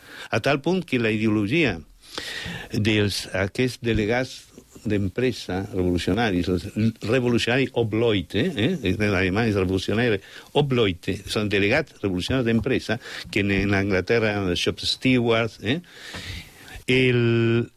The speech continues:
el moviment de shop stewards, no? Que és, és simul-, és simultani en, en, en esa època, el famoso Red Clyde, no? El, les movi-, mobilitzacions que hay contra la guerra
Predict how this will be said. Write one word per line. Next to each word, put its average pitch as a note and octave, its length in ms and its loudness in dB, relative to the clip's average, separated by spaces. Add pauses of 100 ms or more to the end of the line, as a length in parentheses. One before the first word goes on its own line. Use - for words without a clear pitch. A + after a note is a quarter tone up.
(140)
el G#2 80 2
moviment A#2 220 2
de G#2+ 80 2
shop G#2 260 -2
stewards, F2+ 420 0
no? A2+ 140 2 (1040)
Que A2+ 160 -4
és, - 160 -6
és G#2+ 160 0
simul-, G2+ 320 0
és A2 140 0 (260)
simultani A#2+ 640 2 (100)
en, E2+ 220 -2 (100)
en, F2+ 140 4 (100)
en F#2+ 320 0
esa A2 240 2
època, D#2+ 380 -2 (260)
el D#2+ 140 -2
famoso G2+ 480 2
Red G2+ 260 -2
Clyde, A2 320 0
no? A#2 160 0
El, G2 220 -2 (420)
les G2 240 -2
movi-, G#2+ 400 2
mobilitzacions G#2+ 560 0
que A#2+ 160 0
hay A#2+ 80 0 (180)
contra C3 460 0
la F#2+ 80 2
guerra B2 460 0